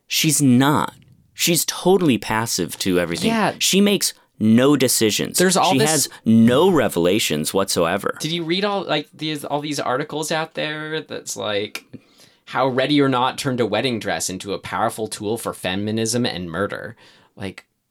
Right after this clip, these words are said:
Speaker 1: Like, she never got there.
Speaker 2: <laughs> No.
Speaker 1: She f-, she fights to survive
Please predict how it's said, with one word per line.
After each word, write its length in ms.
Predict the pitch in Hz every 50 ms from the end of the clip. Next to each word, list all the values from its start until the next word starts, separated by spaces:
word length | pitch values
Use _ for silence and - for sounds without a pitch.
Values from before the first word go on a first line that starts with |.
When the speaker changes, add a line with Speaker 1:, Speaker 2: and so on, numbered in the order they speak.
| _ _ _ _ _ _ _
Speaker 1:
Like, 160 | - 135 139
she 160 | - - - 202
never 220 | 220 226 196 165
got 320 | 139 131 151 202 262 - -
there. 260 | - - - - - - -
Speaker 2:
<laughs> 100 | 170 147
No. 500 | 170 156 160 180 - 190 165 117 - - - - _ _ _ _ _ _ - - - - -
Speaker 1:
She 340 | - - - - - 220 226
f-, 340 | 196 - - - - - - -
she 280 | - - - 208 208
fights 580 | 175 - - - - 180 208 240 233 - - -
to 220 | - - - 165 147
survive 1300 | - - - - 147 131 104 101 98 98 101 107 98 98 104 120 135 147 165 185 196 202 208 - -